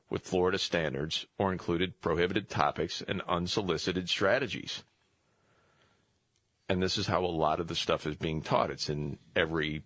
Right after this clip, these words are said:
single subject where it infiltrates. So DeSantis is also fighting that right now. Uh,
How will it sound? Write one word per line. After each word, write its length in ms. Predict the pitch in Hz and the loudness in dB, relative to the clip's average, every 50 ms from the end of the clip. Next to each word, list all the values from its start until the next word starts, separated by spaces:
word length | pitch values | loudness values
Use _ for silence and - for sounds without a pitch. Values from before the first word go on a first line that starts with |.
| - - _ - _ - - - | -14 -20 _ -20 _ -20 -10 -4
single 300 | - 98 87 85 82 80 | -2 -2 0 0 0 0
subject 520 | - - 110 - 87 - - - - - - - - - - - - - - - - - - - - - - - - - - - - - - - - - - - | 2 0 0 0 -2 -4 -6 -8 -12 -18 -18 -20 -20 -20 -20 -20 -20 -20 -20 -20 -20 -20 -20 -20 -20 -20 -20 -20 -20 -20 -20 -20 -20 -20 -20 -20 -20 -16 -4 0
where 180 | 92 85 90 | 2 2 4
it 60 | 90 | 2
infiltrates. 680 | 92 110 127 - 101 - - - - - - - - - - - - - - - _ - - - - - - - - - - - - - | 2 0 -2 -2 -4 -4 -4 -4 -4 -4 -6 -8 -10 -10 -14 -20 -20 -20 -20 -20 _ -20 -20 -20 -20 -20 -20 -20 -20 -20 -20 -20 -20 -12
So 400 | - - 117 107 98 95 92 90 - - | 0 2 4 4 4 4 2 -2 -6 -8
DeSantis 540 | 95 92 90 - 113 110 127 131 113 - - | -6 -4 -2 0 0 2 2 2 0 0 0
is 480 | 104 98 98 95 92 85 - - - - - - | 0 0 0 0 0 0 0 -2 -4 -8 -2 0
also 360 | 95 98 104 - - 98 98 | 2 2 2 2 0 0 0
fighting 420 | - - - 92 95 95 95 92 | 0 2 2 2 4 2 2 2
that 220 | 87 90 117 131 104 | 2 2 2 2 0
right 200 | 92 71 58 - | -2 -4 -4 -6
now. 140 | - - - - _ _ _ _ _ _ _ _ _ _ _ _ _ _ _ _ _ _ _ _ _ _ _ _ _ _ _ - - - _ | -10 -12 -12 -14 _ _ _ _ _ _ _ _ _ _ _ _ _ _ _ _ _ _ _ _ _ _ _ _ _ _ _ -18 -18 -4 _
Uh, 160 | - 127 127 | 2 2 2